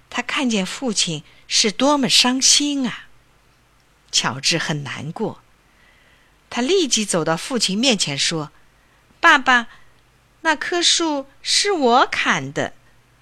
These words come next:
本来我想着替你干点活，让你高兴高兴。爸爸，我真的对不起你。”爸爸听了，抚摸着他的头，说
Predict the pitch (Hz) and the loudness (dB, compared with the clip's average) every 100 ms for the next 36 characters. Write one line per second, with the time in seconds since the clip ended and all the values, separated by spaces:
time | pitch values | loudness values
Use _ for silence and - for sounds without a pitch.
0 | _ _ _ - 214 202 196 190 220 254 | _ _ _ -4 -2 2 4 6 4 -2
1 | - - _ _ 220 262 - 262 202 190 | -12 -20 _ _ 0 4 4 4 2 0
2 | 196 - - 285 185 - 285 220 156 160 | 0 -2 0 0 -2 0 0 0 -2 -4
3 | - 160 151 220 - - - _ _ _ | -6 -4 -2 -2 -6 -20 -20 _ _ _
4 | 330 339 254 208 - 339 440 - 440 415 | -2 0 2 0 2 2 2 0 0 0
5 | 269 196 180 - 220 180 127 - - _ | 0 0 0 0 0 -2 -4 -16 -20 _
6 | _ _ _ _ _ _ - 185 180 170 | _ _ _ _ _ _ 0 0 2 -4
7 | 160 - - - 202 - 330 359 403 349 | -6 -16 -12 -4 -2 0 2 2 -2 -4
8 | 294 339 339 220 190 214 - - 185 196 | -4 -2 0 -2 -4 -2 0 0 0 -2
9 | 196 - - _ _ _ _ _ _ _ | -2 -6 -16 _ _ _ _ _ _ _
10 | _ _ _ _ _ _ - 143 117 - | _ _ _ _ _ _ -8 -8 -6 -6
11 | - 139 131 - _ _ _ _ _ - | -6 -6 -10 -14 _ _ _ _ _ -12
12 | - 139 151 185 170 - 180 175 - 120 | -6 -4 -2 -2 -2 -6 -6 -6 -8 -12
13 | - 165 _ _ - - 160 147 | -12 -14 _ _ -12 -8 -6 -6